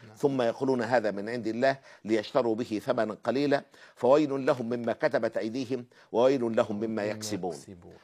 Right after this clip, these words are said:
Speaker 2: طبعًا أنا ق-، قلت لهم مرات عديدة أن الله الذي أنزل صحف إبراهيم وأنزل التوراة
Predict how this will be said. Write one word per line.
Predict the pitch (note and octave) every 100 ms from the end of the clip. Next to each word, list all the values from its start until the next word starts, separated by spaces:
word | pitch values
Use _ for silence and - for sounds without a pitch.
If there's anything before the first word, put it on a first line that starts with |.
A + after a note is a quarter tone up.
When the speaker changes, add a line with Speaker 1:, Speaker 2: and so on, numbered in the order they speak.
| - _ -
Speaker 2:
طبعًا | F#3 D#3+ D3
أنا | C3+
ق-، | B2 - -
قلت | D3 B2
لهم | A#2+ A#2 G#2+ G2+
مرات | G#2+ A2 A2+
عديدة | F#2 F#2+ G#2+ F#2+
أن | - G#2+
الله | G2 A2 A#2 A#2+ _ _ -
الذي | G#2+ G#2+ G#2+
أنزل | B2+ A2 G#2
صحف | - A#2 G2
إبراهيم | G2+ F#2 F2+ F#2 D#2+ _ _ _ -
وأنزل | G2 A#2 A2
التوراة | G#2+ - G#2 G2 E2+